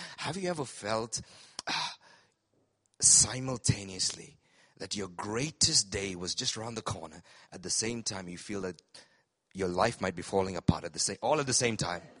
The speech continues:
Oh, I'm not the only one. Thank you, Jesus. You know why that is? Because the promise of God does not always look like the promise of God.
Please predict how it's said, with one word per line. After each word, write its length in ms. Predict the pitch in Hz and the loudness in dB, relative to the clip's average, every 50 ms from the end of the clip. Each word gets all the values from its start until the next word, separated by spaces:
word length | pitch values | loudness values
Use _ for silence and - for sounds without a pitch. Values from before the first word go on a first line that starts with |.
| - - - - - - - | -20 -20 -20 -20 -10 0 4
Oh, 200 | 123 120 101 - - - | 6 6 6 4 -2 -4
I'm 40 | 120 | 0
not 200 | 123 135 135 123 | 2 2 4 6
the 100 | 135 127 | 8 8
only 180 | 127 127 131 123 | 10 12 12 12
one. 200 | 117 113 107 104 | 10 10 6 6
Thank 320 | - 139 131 120 120 - | 6 6 6 6 4 2
you, 80 | 123 110 | 0 0
Jesus. 480 | - 120 120 110 104 101 87 - - - - - - - - - - - - - - - - - - - _ _ _ _ _ _ _ _ | 0 0 0 2 0 0 0 0 -2 -2 -6 -14 -18 -18 -18 -20 -20 -20 -20 -20 -20 -20 -20 -20 -20 -20 _ _ _ _ _ _ _ _
You 100 | - - | -6 -2
know 100 | 175 185 | 0 0
why 160 | 175 170 175 175 | 2 4 4 4
that 220 | 147 131 107 101 | 4 2 0 0
is? 500 | 113 151 180 180 165 - - - - - _ _ _ _ _ _ - - - - _ - | 0 -2 -2 -2 -2 -2 -2 -2 -4 -8 _ _ _ _ _ _ -20 -20 -20 -20 _ -8
Because 360 | 160 156 - - 185 160 - | -6 -4 0 0 0 0 0
the 100 | 165 151 | -2 -4
promise 540 | - - - 185 220 247 262 269 247 - 208 | -2 2 6 6 6 6 6 6 6 6 6
of 180 | 180 143 123 | 4 0 -2
God 300 | 120 123 117 107 101 107 | -2 0 2 2 0 0
does 180 | 110 143 147 170 | -2 -4 -2 0
not 160 | 185 196 170 | 0 0 2
always 500 | 139 147 160 160 160 165 160 151 147 - | 4 4 4 4 4 2 2 2 2 2
look 300 | - - 185 - - - | 2 2 2 0 0 0
like 220 | 127 117 113 101 | -2 -2 -2 -2
the 60 | 127 117 | -6 -6
promise 420 | - 160 160 175 180 170 - - | -2 -2 0 0 0 0 0 0
of 160 | 123 101 98 | 0 -2 -6
God. 260 | 90 90 80 - - | -8 -8 -8 -8 -12